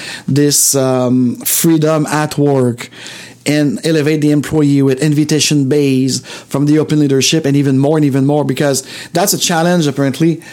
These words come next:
from my friend. And <laughs> you see, I still have my flight tickets from Boston. So that's one of my read, and I'm gonna start in this, because now I'm so busy with clients and stuff, and, uh, in a new, in a new great, um, contract that I have,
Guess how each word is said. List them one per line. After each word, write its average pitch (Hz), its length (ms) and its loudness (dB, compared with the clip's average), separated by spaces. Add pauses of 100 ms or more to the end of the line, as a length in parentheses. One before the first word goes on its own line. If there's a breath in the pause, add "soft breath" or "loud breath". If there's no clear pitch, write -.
(160 loud breath)
from 139 180 -2
my 131 140 2
friend. 156 340 0
And 127 120 -2
<laughs> 117 40 -4
you 120 60 -2
see, - 180 0
I 135 60 0
still - 240 -4
have 147 160 0
my 123 180 0
flight - 720 -4
tickets 143 300 -2
from 131 160 0
Boston. 147 440 0
So - 440 -4
that's 196 320 0
one 196 300 2
of 147 120 0
my 151 200 2
read, 160 340 2
and 139 80 2
I'm 135 80 0
gonna 135 160 0
start 165 400 0
in 127 140 0
this, 139 420 0 (240 loud breath)
because 170 220 0
now 196 100 2
I'm 156 160 2
so 196 260 2
busy 160 340 2
with 151 220 0
clients 156 480 0
and 127 140 0
stuff, 156 480 -4 (380 loud breath)
and, 135 280 0
uh, 123 200 0
in 139 160 0
a 139 80 2
new, 151 340 2
in 135 140 0
a 143 100 2
new 151 240 2
great, 147 500 -2
um, 120 280 -2 (400 loud breath)
contract 156 420 -2
that 131 120 0
I 127 120 0
have, 139 480 -2